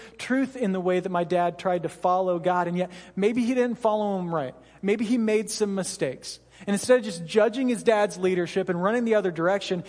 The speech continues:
he runs into God. He presses in towards God and says,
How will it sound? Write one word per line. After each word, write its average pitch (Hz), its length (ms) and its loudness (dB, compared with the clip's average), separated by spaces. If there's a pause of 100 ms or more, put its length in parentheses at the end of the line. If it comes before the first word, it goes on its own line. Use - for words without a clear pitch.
(140)
he 247 160 2
runs 254 400 2 (140)
into 233 340 0
God. 147 460 -4 (640)
He 226 80 0
presses 214 520 -2
in 214 200 2
towards 196 260 0
God 185 120 2
and 185 80 -4
says, 180 200 -4